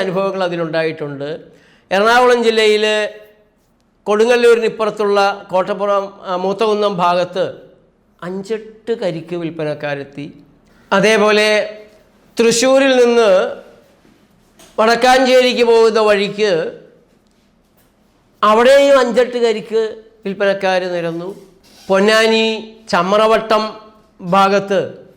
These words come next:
ഒരു കിലോമീറ്ററിനുള്ളിൽ തന്നെ പത്ത് പന്ത്രണ്ട്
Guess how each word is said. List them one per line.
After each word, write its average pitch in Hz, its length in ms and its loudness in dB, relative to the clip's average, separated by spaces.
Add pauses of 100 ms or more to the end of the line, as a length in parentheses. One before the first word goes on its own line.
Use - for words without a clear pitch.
(600)
ഒരു 233 380 4
കിലോമീറ്ററിനുള്ളിൽ 285 1080 2 (140)
തന്നെ 214 320 0 (840)
പത്ത് 226 260 0
പന്ത്രണ്ട് 226 320 0